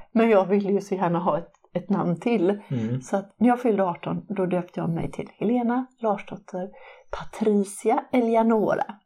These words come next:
Speaker 1: För jag älskar Frankrike och Italien.
Speaker 2: Ja.
Speaker 1: Och sen då så blev det att jag fick, eh,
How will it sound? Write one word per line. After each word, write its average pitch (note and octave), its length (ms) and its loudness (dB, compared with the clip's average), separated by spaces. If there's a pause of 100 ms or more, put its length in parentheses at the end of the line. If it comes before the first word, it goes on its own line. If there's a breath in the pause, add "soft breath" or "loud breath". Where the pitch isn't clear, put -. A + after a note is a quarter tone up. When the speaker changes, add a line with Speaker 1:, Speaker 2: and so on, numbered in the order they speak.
Speaker 1:
För G3 80 2
jag - 120 0
älskar G#3 320 0
Frankrike F3 680 -2
och G#3+ 180 0
Italien. - 600 -2
Speaker 2:
Ja. B2 260 -2 (420 loud breath)
Speaker 1:
Och F#3+ 180 2
sen F3+ 280 0
då E3+ 120 0
så E3+ 160 -6
blev E3 280 0
det - 80 -4
att D#3 160 -4
jag - 100 -2
fick, - 340 -8
eh, F#3+ 460 -4